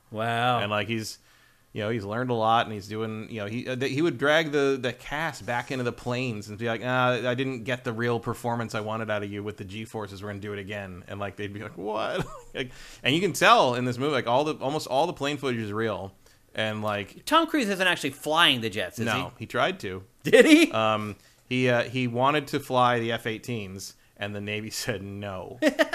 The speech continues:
Speaker 2: And then he, then he offered to buy an F eighteen for, like, thirty-four million dollars, which is about double what an F eighteen costs. And the Navy said,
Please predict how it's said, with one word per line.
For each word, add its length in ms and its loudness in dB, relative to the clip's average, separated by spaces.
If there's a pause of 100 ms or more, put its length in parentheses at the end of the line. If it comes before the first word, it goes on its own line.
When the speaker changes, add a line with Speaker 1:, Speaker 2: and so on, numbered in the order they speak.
(140)
Speaker 2:
And 180 2
then 140 4
he, 160 4
then 260 2
he 140 6
offered 360 6
to 120 -2
buy 720 2
an 120 -10
F 100 -6 (320)
eighteen 260 0 (440)
for, 100 4
like, 160 6
thirty-four 560 4
million 340 2
dollars, 300 6
which 80 -6
is 60 -4
about 240 0
double 280 2
what 140 2
an 140 -2
F 180 -6
eighteen 340 -4
costs. 420 2
And 180 -4
the 80 -2
Navy 260 0
said, 400 -4